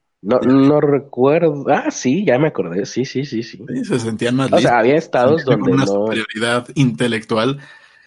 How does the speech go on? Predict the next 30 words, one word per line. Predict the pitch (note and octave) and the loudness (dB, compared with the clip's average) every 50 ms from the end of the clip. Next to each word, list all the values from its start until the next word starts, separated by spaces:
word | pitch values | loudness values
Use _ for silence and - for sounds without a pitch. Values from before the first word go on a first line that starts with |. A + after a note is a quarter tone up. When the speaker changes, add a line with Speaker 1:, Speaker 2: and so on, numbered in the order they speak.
| _ _ _ - | _ _ _ -8
Speaker 2:
por-, | A2+ G#2+ G2 G2 G2+ G2 - - | -8 -6 -6 -6 -8 -10 -10 -8
porque | - G#2+ F#2+ - - G#2 G2+ | -8 -8 -8 -8 -6 -2 0
Speaker 1:
Pero, | - A#3 A3 G3 - | 2 2 2 2 2
pues, | - D3 C#3 - G#2 | 2 0 0 0 -2
más | C3+ D#3+ E3 | -2 -2 -2
que | - G#3+ | -2 -6
superioridad | F3 E3 - - B2+ B2+ C#3 D3 D3 | -6 -4 -2 2 4 4 4 4 4
intelectual, | C#3 D3 - C3 A#2 G#2 - - A#2+ A2+ A#2 | 2 0 0 0 0 0 0 0 2 2 4
era | A#2+ A#2+ A#2+ A#2+ | 4 2 0 -2
como | - A2 G#2+ G#2 G2+ | -2 -2 2 2 2
hinchada | F2+ F2 G2+ G2+ G2 - - G#2+ G#2 G#2+ G#2+ | 2 0 -2 -2 -2 0 2 2 4 4 4
de | G2+ G2+ | 2 0
fútbol. | - - G2+ F#2+ F#2 E2+ E2 D#2 D2+ - - - _ _ _ _ _ _ _ _ | 0 -2 -2 -2 -2 -6 -6 -8 -8 -14 -16 -20 _ _ _ _ _ _ _ _
Speaker 2:
Ujú. | - - C3 B2+ C#3+ C#3 D3 - _ _ _ _ _ _ | -12 -8 -4 -4 -4 -4 -6 -12 _ _ _ _ _ _
Speaker 1:
Eso. | - G#2 G2 - - - _ _ _ _ _ _ - | -20 -20 -18 -18 -20 -20 _ _ _ _ _ _ -2
Lo | - G#2 G2 | -2 -2 0
cual, | G2+ G2+ G2+ G#2 | 2 2 2 2
pues, | G#2 - G2+ F#2+ | 2 0 0 0
no | F#2+ F#2+ F#2+ F#2+ | 2 2 2 2
es | F#2 F#2 F#2 - - | 0 -2 -4 -10 -16
superioridad | - - F2+ - F#2 F2 F2+ F2 F2 F2 F2+ G#2 G#2+ - | -16 -16 -12 -8 -6 -4 -4 -4 -2 -2 0 0 -2 -2
ni | G#2 G#2 G2 F#2 | -2 -2 -2 -2
intelectual. | F2 F2 - F2+ D#2+ D#2+ - - G2 F#2+ - - _ _ _ _ _ _ _ _ _ - | -4 -4 -6 -8 -8 -8 -8 -8 -8 -8 -8 -12 _ _ _ _ _ _ _ _ _ -4
Speaker 2:
No, | - G#2 | -2 0
Speaker 1:
Sobre | G#2 C3 | 2 2
Speaker 2:
o | A#2 A2+ | 2 2
Speaker 1:
todo | F#2+ G2+ | 4 4
Speaker 2:
sea, | G#2+ G2 | 4 2
Speaker 1:
la | F#2+ F#2 | 2 2
última. | G2 A2 A2 - F#2+ F2 D#2+ | 0 0 0 -2 -6 -8 -8